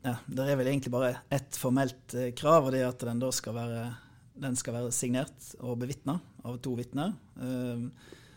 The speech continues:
i likhet med testamentet, da. Men, men utover det så er det sånn, det viktigste for oss er jo å fokusere på de tingene som skal inn, eh, sånn at vi da får de ulike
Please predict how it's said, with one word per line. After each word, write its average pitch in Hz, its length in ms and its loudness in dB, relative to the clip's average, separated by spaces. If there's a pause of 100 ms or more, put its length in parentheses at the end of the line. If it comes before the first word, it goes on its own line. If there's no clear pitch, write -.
(680)
i 131 100 0
likhet 127 300 0
med 120 120 -4
testamentet, 117 540 -4
da. 117 80 -4 (260)
Men, 131 300 0
men 127 240 0
utover 131 340 -2
det 135 160 2
så 127 140 -4
er 127 60 -4
det 127 100 -6
sånn, 123 220 0 (420)
det 135 120 0
viktigste 127 520 0
for 131 140 2
oss - 120 0
er 139 120 0
jo 127 80 2
å 120 40 -6
fokusere 131 400 -2
på 120 100 -4
de 127 120 -2
tingene 123 320 2
som 117 220 -2 (180)
skal 127 380 -4
inn, 208 320 6 (440)
eh, 127 520 -4 (100)
sånn 131 240 0
at 120 80 -6
vi 123 80 -2
da 123 120 0
får 120 340 -2
de 123 160 -4 (100)
ulike 127 540 -2